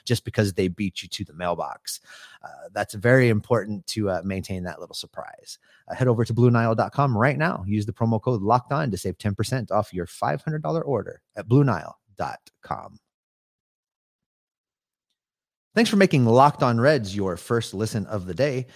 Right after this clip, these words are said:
For your next listen, check out the Locked On Now podcast. Uh, they're gonna recap all of the Major League Baseball games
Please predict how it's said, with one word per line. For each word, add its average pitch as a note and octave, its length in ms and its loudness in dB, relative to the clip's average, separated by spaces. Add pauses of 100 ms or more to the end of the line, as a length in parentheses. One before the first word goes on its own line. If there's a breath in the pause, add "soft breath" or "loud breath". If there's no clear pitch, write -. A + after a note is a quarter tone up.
(140 loud breath)
For D#3 120 2
your C#3+ 120 4
next - 240 0
listen, C#3 260 0
check G3+ 200 -6
out A3+ 180 0
the B2 80 2
Locked C3 340 4
On B2 220 4
Now G#2+ 240 2
podcast. - 800 -8
Uh, F2+ 200 -12
they're B2 180 -2
gonna C3 220 0
recap C3 440 -2 (140)
all D#3 420 4
of A#2+ 180 -4
the A#2+ 60 0
Major B2 240 -2
League A2+ 120 -4
Baseball A#2+ 320 -2
games B2 360 -4